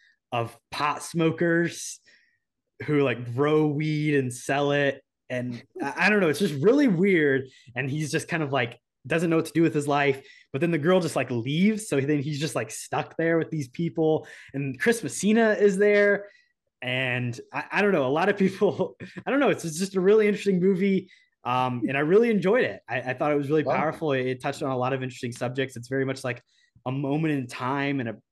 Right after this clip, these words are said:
Speaker 1: particular, it's just, like, a few days. And, um, there's a really good child performance as well. And, uh, yeah, I don't know.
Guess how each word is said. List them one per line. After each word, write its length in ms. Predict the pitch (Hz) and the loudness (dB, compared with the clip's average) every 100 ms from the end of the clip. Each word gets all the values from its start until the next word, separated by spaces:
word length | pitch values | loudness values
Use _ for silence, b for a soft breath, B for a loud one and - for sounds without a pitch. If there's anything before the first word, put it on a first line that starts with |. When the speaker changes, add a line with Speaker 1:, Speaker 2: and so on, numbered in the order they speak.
| - | -18
Speaker 1:
particular, 500 | 120 - 143 156 123 | -12 -6 -4 -2 -4
it's 120 | 123 | -4
just, 100 | 147 | -8
like, 120 | 151 | -6
a 40 | 117 | -8
few 340 | - 156 156 | -10 -6 -4
days. 560 | 127 120 135 135 135 135 B B B | 0 2 4 2 0 -6 B B B
And, 440 | 104 107 107 107 104 _ | -8 -4 -4 -6 -10 _
um, 500 | 110 107 104 101 101 - - | -6 -4 -4 -6 -10 -12 -8
there's 140 | 117 | -4
a 40 | |
really 140 | 123 123 | -2 -2
good 260 | 120 117 - _ - | -2 -6 -10 _ -8
child 320 | 131 120 120 | -4 -2 -4
performance 460 | 120 123 117 110 107 | -6 -6 -6 -8 -10
as 100 | 107 | -6
well. 400 | 107 107 107 98 | -4 -2 -4 -6
And, 240 | 104 101 | -10 -8
uh, 180 | 107 110 | -6 -4
yeah, 280 | 107 139 165 104 | -4 -2 -4 -4
I 120 | 123 | -4
don't 120 | 156 | -2
know. 180 | 170 | -4